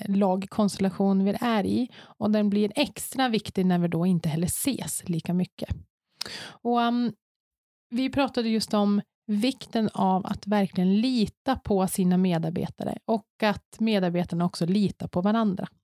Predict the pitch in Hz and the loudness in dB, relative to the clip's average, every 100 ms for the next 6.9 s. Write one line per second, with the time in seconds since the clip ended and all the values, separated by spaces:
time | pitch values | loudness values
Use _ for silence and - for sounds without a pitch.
0 | _ - 202 214 - 226 220 - 180 214 | _ -6 -2 -2 0 0 2 0 0 -2
1 | - - 185 196 190 185 - 185 220 214 | -4 -2 0 2 0 -2 -2 0 2 2
2 | 190 175 170 202 208 - 175 202 - - | 4 2 2 0 -2 -4 -2 -2 -6 -20
3 | - 196 202 - 214 185 185 180 175 170 | -6 -2 0 2 2 2 0 0 2 2
4 | 190 - - - 180 175 - - _ - | 2 0 -4 -2 -4 -4 -6 -10 _ -20
5 | - - - - _ _ 240 240 247 247 | -20 -20 -20 -20 _ _ -2 -2 0 0
6 | 220 226 208 - 233 226 220 208 202 | 0 -2 0 -2 0 2 4 4 2